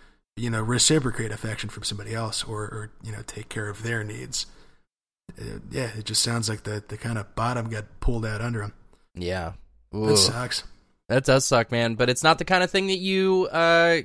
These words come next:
Speaker 2: can never come back from.
Speaker 1: No,
Speaker 2: Uh,
Speaker 1: exactly.
Speaker 2: you can seek treatment for this. There's a variety of ways to, to address depression. And, uh, it sounds like that's what's going on here. You know, our, you know, the hosts of Radio Free Tote Bag are not psychiatrists, and they're,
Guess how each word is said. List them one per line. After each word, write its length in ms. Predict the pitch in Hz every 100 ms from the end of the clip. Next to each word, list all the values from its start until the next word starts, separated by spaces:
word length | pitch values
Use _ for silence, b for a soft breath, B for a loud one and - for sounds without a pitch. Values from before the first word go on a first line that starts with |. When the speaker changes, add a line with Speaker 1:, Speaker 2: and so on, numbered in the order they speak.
| -
Speaker 2:
can 180 | - 175
never 200 | 175 165
come 180 | - 180
back 200 | 185 180
from. 280 | - 110 87 _ - _ -
Speaker 1:
No, 320 | 151 147 117 -
Speaker 2:
Uh, 60 | -
Speaker 1:
exactly. 480 | 113 113 110 107 110 - -
Speaker 2:
you 140 | 127
can 480 | - 135 127 123 123
seek 200 | - 143
treatment 360 | - 139 135 135
for 100 | 127
this. 460 | 131 127 - -
There's 220 | - 113 110
a 20 |
variety 500 | 107 110 113 113 113
of 100 | 107
ways 360 | 107 107 104 -
to, 420 | 113 104 104 -
to 260 | - 104 101
address 320 | 107 113 -
depression. 680 | 110 123 107 - 104 101 - - _ _ _ _ -
And, 380 | 104 104 104 104
uh, 520 | 104 104 104 107 104 -
it 160 | 113 -
sounds 260 | 127 131
like 160 | 131 113
that's 220 | 110 -
what's 160 | 110 -
going 200 | 104 98
on 200 | 107 104
here. 360 | 101 95 101 -
You 80 | 110
know, 180 | 92 95 _
our, 160 | 110 95 90 - -
you 80 | 104
know, 160 | 71 80
the 300 | 90 90 82
hosts 220 | - 76
of 100 | 92
Radio 220 | 98 98 101
Free 160 | 110
Tote 160 | 117 110
Bag 160 | 113
are 80 | 113
not 160 | 117 117
psychiatrists, 640 | 131 117 90 - 82 -
and 120 | 90
they're, 200 | 80 82